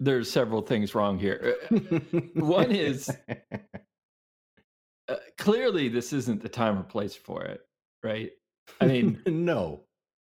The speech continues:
Speaker 1: 'cause let's, let's walk through Sam's morning. Like, he,
Speaker 2: <laughs>
Speaker 1: he,
Speaker 2: Yeah,
Speaker 1: he's
Speaker 2: man.
Speaker 1: walking around his, his house barefoot.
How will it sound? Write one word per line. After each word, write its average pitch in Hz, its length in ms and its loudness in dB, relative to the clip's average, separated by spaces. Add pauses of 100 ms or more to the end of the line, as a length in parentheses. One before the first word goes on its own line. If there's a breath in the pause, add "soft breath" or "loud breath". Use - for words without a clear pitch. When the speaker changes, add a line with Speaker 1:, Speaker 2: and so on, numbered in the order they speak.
(120)
Speaker 1:
'cause - 440 2 (100)
let's, 285 300 -2 (140)
let's 359 240 0
walk 214 240 0
through 147 320 0 (580)
Sam's 120 720 -2
morning. 110 580 0 (160)
Like, 104 200 -2
he, 127 160 0
Speaker 2:
<laughs> - 1400 0
Speaker 1:
he, 151 240 2
Speaker 2:
Yeah, - 400 -4
Speaker 1:
he's 135 160 2
Speaker 2:
man. 160 100 2
Speaker 1:
walking 185 220 0
around 147 180 0
his, 131 140 -4
his - 300 -8
house 110 300 0
barefoot. 104 640 -2